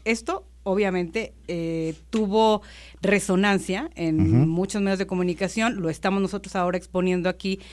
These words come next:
Speaker 1: al aire y creo que es bastante válido, no solo porque,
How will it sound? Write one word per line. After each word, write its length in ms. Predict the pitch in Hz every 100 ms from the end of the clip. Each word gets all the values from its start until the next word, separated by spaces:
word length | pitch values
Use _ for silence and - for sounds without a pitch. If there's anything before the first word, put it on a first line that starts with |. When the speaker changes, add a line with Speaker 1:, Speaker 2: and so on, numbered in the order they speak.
| - - 190
Speaker 1:
al 180 | 202
aire 340 | 208 202 214 226 -
y 140 | 196
creo 240 | 214 226
que 120 | 254 254
es 120 | 220
bastante 420 | 214 214 226 247
válido, 480 | 247 233 156 143 -
no 220 | 196 220
solo 260 | 240 269 269
porque, 600 | 262 202 202 180 160